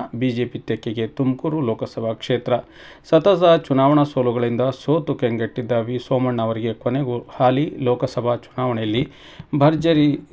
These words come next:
ಜಯ ಗಳಿಸಿದ್ದು, ತುಮಕೂರು ಲೋಕಸಭಾ ಕ್ಷೇತ್ರದಲ್ಲಿ ಒಂದು ಲಕ್ಷಕ್ಕೂ ಅಧಿಕ ಮತಗಳ ಅಂತರದಲ್ಲಿ ಜಯ ಗಳಿಸಿದ್ದಾರೆ. ಕೇರಳದಲ್ಲೂ ಕೊನೆಗೆ ಖಾತೆ ತೆರೆದ ಬಿ ಜೆ ಪಿ,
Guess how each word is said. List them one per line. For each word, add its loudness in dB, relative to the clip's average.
ಜಯ 4
ಗಳಿಸಿದ್ದು, -2
ತುಮಕೂರು 0
ಲೋಕಸಭಾ 0
ಕ್ಷೇತ್ರದಲ್ಲಿ -4
ಒಂದು -2
ಲಕ್ಷಕ್ಕೂ -4
ಅಧಿಕ -4
ಮತಗಳ -2
ಅಂತರದಲ್ಲಿ 0
ಜಯ 0
ಗಳಿಸಿದ್ದಾರೆ. -2
ಕೇರಳದಲ್ಲೂ 6
ಕೊನೆಗೆ 0
ಖಾತೆ 0
ತೆರೆದ -2
ಬಿ -4
ಜೆ -4
ಪಿ, -4